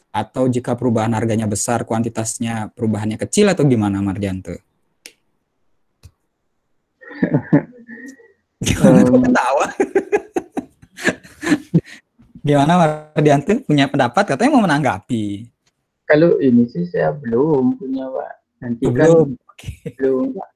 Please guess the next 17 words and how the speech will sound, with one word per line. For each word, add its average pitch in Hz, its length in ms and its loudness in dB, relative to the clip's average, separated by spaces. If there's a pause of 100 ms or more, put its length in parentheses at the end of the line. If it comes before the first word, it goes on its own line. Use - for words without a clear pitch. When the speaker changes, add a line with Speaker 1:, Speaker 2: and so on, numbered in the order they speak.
(140)
Speaker 1:
Waduh. 143 640 -10 (420)
Teman-teman 190 400 -4
yang 208 140 2
lain 240 160 4
gimana? 170 320 2 (500)
Kalau 147 580 -4
dari 135 240 -6
hasil 143 240 -4
hitungan, 156 540 -6
oh 226 100 -2
itu 240 160 -2
barang 175 320 0
elastis 165 640 -8
gitu. - 320 -16
Oh 180 160 -2
itu 185 160 0
barang 165 400 0